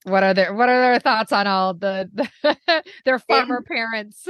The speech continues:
Speaker 1: <laughs>
Speaker 2: <laughs> they have different levels of engagement with the farm. I'd say my son's, like, a really good chicken catcher. If we ever need, like, help catching a chicken, he's,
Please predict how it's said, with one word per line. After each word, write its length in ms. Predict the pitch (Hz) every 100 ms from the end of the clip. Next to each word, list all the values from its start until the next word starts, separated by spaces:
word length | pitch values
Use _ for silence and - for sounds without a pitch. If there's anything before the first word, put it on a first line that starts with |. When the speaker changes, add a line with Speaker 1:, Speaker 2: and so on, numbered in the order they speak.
| -
Speaker 1:
<laughs> 40 |
Speaker 2:
<laughs> 40 | -
they 880 | 349 320 381 339 480 480 220 269
have 80 | 302
different 400 | 285 285 311 285
levels 480 | 233 220 226 226 220
of 140 | 214
engagement 640 | 202 208 190 180 185 190 190
with 140 | 190
the 80 | 196
farm. 440 | 196 175 160 180 170
I'd 240 | 202 208
say 160 | 262 240
my 160 | 220
son's, 400 | - 233 233 269
like, 160 | 262 247
a 100 | 214
really 280 | 196 202 208
good 240 | 202 190
chicken 360 | - - 190 240
catcher. 440 | 247 285 320 294
If 100 | 277
we 100 | 196
ever 220 | 190 214
need, 300 | 214 202 202
like, 240 | 196 180 170
help 380 | 190 175 175 -
catching 360 | 165 180 180
a 80 | 156
chicken, 480 | - 156 185 202 226
he's, 200 | 196 180